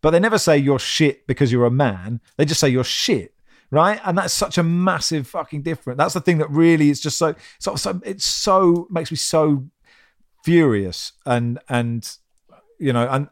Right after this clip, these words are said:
and, and I saw that with, even at Soccer A M with Helen, right? People would say, "You're shit," and then people would say, "You're shit" to Helen in a different, in such a misogynistic way, and it'd be like, well, and clearly she wasn't, and at, at the start of it, I was. <laughs> So,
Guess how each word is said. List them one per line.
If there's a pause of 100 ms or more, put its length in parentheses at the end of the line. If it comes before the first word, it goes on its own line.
and, (380)
and
I
saw
that
with,
even
at
Soccer
A
M
with
Helen,
right? (280)
People
would
say,
"You're
shit," (260)
and
then
people
would (300)
say,
"You're
shit"
to
Helen
in
a
different,
in
such
a
misogynistic
way,
and
it'd
be
like, (280)
well,
and
clearly
she
wasn't,
and
at,
at
the
start
of
it,
I
was.
<laughs>
So,